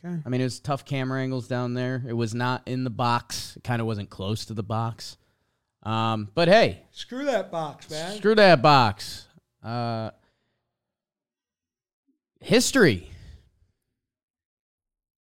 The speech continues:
Speaker 2: Kirkhagen's probably excited.
Speaker 1: Immaculate innings are cool.
Speaker 2: You like them a lot.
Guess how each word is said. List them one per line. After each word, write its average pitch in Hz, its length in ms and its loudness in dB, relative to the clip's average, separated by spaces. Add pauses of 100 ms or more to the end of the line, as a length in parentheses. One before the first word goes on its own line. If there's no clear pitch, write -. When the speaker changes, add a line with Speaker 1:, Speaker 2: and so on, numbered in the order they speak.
(260)
Speaker 2:
Kirkhagen's 170 600 -2
probably 107 300 -4
excited. 120 540 -2 (3000)
Speaker 1:
Immaculate 208 340 4
innings 151 200 6
are 104 60 -6
cool. 92 280 -10 (520)
Speaker 2:
You 214 180 -2
like 196 240 4
them 123 180 -4
a 101 80 -8
lot. 98 360 -6